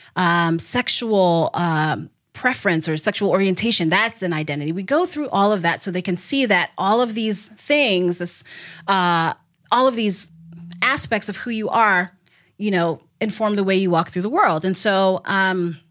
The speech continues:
I ask them to look at a part of their identity, um, before we start talking about race, and, and really examine where they have been privileged with this particular ad-,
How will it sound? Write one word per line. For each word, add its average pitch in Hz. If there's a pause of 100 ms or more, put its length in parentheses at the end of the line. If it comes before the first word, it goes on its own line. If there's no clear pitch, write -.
(420)
I 226
ask 214
them 208
to 180 (1500)
look 262
at 240
a 202
part 214
of 208
their 185
identity, 160
um, 147 (120)
before 196
we 196
start -
talking 180
about 156
race, 185 (380)
and, 190 (1200)
and 233
really 294
examine 180 (320)
where 190
they 180
have 180
been 160
privileged 196 (100)
with 190
this 185
particular 180
ad-, 165